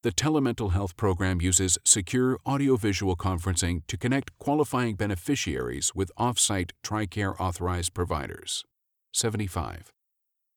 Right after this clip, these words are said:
Which program offers comprehensive, cost-effective dental coverage for uniformed services retirees and their eligible family members, certain surviving family members of deceased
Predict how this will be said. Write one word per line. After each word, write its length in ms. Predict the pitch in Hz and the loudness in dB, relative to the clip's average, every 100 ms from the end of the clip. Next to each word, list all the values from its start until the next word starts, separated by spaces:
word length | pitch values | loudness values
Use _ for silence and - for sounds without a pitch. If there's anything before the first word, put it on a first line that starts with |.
| _ | _
Which 220 | - - | -4 -2
program 440 | - 151 104 78 78 | 4 4 4 2 2
offers 340 | 92 104 101 | 0 0 0
comprehensive, 840 | - 135 135 107 87 - 90 90 - | 0 0 0 0 0 2 0 -2 -4
cost-effective 720 | 127 127 110 104 101 95 82 | -2 0 0 -2 -2 -2 0
dental 280 | 117 113 85 | 0 0 -2
coverage 520 | 85 60 55 - - | -2 -4 -6 -8 -10
for 160 | - 85 | -4 -2
uniformed 600 | 95 113 98 107 101 - | 0 -2 0 -2 0 2
services 500 | - 117 98 101 90 | 2 2 2 2 0
retirees 760 | 87 - 87 76 73 76 71 - | -2 0 0 0 0 -2 -4 -4
and 220 | 127 139 | -4 0
their 160 | 135 107 | 0 0
eligible 400 | 110 98 98 95 | -2 -2 -2 -2
family 360 | 127 123 101 | 0 0 2
members, 460 | 73 57 52 50 - _ | 0 -4 -6 -4 -4 _
certain 360 | - 110 101 92 | 2 2 2 0
surviving 500 | - 90 98 104 95 | -2 0 0 0 -2
family 340 | 95 90 85 | -2 -2 -2
members 400 | 80 78 92 110 | -2 -2 0 -2
of 180 | - 92 | -2 -4
deceased 460 | 90 - 110 101 | 0 2 2 -2